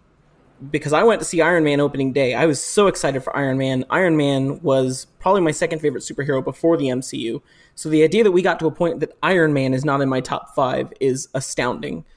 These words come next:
Um, but my favorite is Infinity War. I really go back and forth,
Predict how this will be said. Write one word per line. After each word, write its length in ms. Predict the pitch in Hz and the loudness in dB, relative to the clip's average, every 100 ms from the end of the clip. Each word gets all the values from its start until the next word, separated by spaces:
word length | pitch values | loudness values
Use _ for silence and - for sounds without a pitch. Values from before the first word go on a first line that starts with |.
| _ _ _ 147 | _ _ _ -2
Um, 520 | 143 127 123 127 - | 0 0 -2 -4 -8
but 260 | 147 160 160 | -2 0 0
my 80 | 156 | 2
favorite 420 | 220 233 220 214 - - | 4 4 4 0 -4 0
is 400 | 160 160 151 - | 4 4 2 -4
Infinity 480 | - 156 160 151 135 | -2 -2 0 -2 0
War. 420 | 131 131 131 - | 0 0 -2 -2
I 220 | 139 127 _ 156 | -4 -4 _ -10
really 440 | 151 165 214 214 | -4 0 2 2
go 140 | 196 | 0
back 220 | 180 175 180 | 0 0 -2
and 120 | 165 | -6
forth, 400 | - 156 165 | 0 2 2